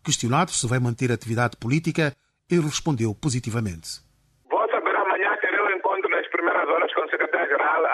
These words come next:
Speaker 2: antes de sair para Quelimane, mas pelo mandato de soltura que eu tenho, vou continuar a desempenhar as funções desde que o meu partido continua a depositar confiança em mim.
Speaker 1: O porta-voz da polícia, Orlando Mudumane,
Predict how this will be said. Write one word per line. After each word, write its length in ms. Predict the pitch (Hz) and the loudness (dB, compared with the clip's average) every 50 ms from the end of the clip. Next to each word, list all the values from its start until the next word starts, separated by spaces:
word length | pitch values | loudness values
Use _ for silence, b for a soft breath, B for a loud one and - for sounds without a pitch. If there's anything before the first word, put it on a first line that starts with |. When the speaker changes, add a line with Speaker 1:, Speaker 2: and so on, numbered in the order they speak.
| 165 - | 2 0
Speaker 2:
antes 160 | - 151 147 139 | 0 -4 -4 -2
de 240 | 139 143 139 135 117 | -2 -2 -2 0 0
sair 200 | - 143 143 - - | 0 0 0 0 0
para 180 | - 160 147 - | -2 -2 -2 -2
Quelimane, 480 | - 139 139 139 143 156 - 170 175 - - _ _ _ _ _ _ - | -2 -4 0 0 0 0 0 -2 -6 -10 -14 _ _ _ _ _ _ -8
mas 440 | 147 156 170 170 175 170 165 170 165 - - - - - | -2 -2 0 2 2 2 0 0 -2 -2 -4 -6 -4 -4
pelo 200 | - 190 185 185 185 | -2 0 0 0 0
mandato 360 | 190 190 185 - - - 233 214 - | 0 0 0 0 -2 0 -2 -2 -4
de 80 | - - | -2 -4
soltura 460 | 175 175 - - 202 - - 185 185 | -4 -2 0 0 0 2 2 0 -2
que 80 | - 196 | 0 -2
eu 100 | 190 175 180 | -2 -2 -2
tenho, 480 | 175 - - 185 - 165 170 175 185 - _ _ _ _ _ _ _ _ - - - | 0 0 0 0 0 0 0 -2 -2 -6 _ _ _ _ _ _ _ _ -16 -6 -2
vou 220 | 147 170 185 175 | 0 0 2 2
continuar 420 | - 190 170 175 - 160 170 170 - | 0 -2 0 0 0 2 2 2 2
a 80 | 165 160 | 0 0
desempenhar 760 | - 143 143 143 139 131 - _ _ - 147 156 156 147 139 135 | 0 0 -2 -2 -4 -10 -14 _ _ -6 -4 -2 0 0 0 0
as 140 | - 151 | -2 -4
funções 480 | - 151 151 - - 175 180 180 175 175 | -4 -6 -4 -2 0 -2 0 -2 -4 -4
desde 320 | - 185 185 202 202 220 - | -4 -2 -2 -2 -2 -2 -2
que 80 | - | -2
o 60 | - 190 | 0 0
meu 140 | 180 185 | 0 0
partido 520 | - - - - - - 180 180 175 185 175 | 2 0 -2 -2 -2 -2 -2 0 0 -2 0
continua 460 | - 165 160 156 156 156 165 175 156 | 0 -2 -2 -2 -2 0 2 0 0
a 20 | |
depositar 440 | 160 160 - 156 143 - - 120 117 - | 0 -2 -2 -2 -2 0 -2 -2 0 -2
confiança 420 | 147 147 - 143 139 - - 143 | -2 -2 0 -2 -2 -2 -2 -2
em 80 | 131 123 | -2 -2
mim. 160 | 123 113 - _ _ _ _ _ _ _ _ _ _ | -4 -6 -6 _ _ _ _ _ _ _ _ _ _
Speaker 1:
O 80 | - 165 | -4 0
porta-voz 480 | 202 214 208 - 147 98 104 107 101 | 0 0 0 0 -2 -2 -4 -6 -2
da 100 | 101 131 | -4 -2
polícia, 480 | - 143 156 170 165 - - 160 151 - | 0 2 2 2 4 4 2 2 2 0
Orlando 420 | - 147 127 131 127 123 120 110 113 | -2 -2 2 2 2 2 0 0 0
Mudumane, 600 | 127 165 165 120 120 113 135 151 156 156 143 | 0 0 2 2 2 2 2 4 4 4 4